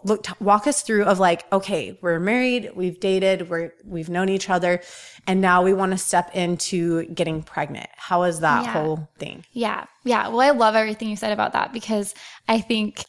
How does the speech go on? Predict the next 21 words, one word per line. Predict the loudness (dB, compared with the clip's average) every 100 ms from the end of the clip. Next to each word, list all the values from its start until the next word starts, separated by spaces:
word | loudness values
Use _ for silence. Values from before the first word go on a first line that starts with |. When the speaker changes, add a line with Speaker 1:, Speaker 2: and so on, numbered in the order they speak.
| -4
Speaker 2:
I, | -4 -2
I | -4
feel | -2 -4
the | -6
exact | -6 -8 -12 -10
same | -6 -4
way. | -4 -4 -4
Like, | 0
I'm | 2
Speaker 1:
Mm. | 0
Speaker 2:
actually | -2 -4 -4 -4 _
really | -6 -2 -4
grateful. | -4 -6 -6 -4 0 0 -2 -8 -20 -20 _ _ _
Like, | 0 0 -2 _ _ -4
not | 0 0
that | 0 -6
grateful | -6 -6 -2 -4
I |
went | -2 -4 -4
through, | -4 -4 -6 _ _ -4
like, | -4 -4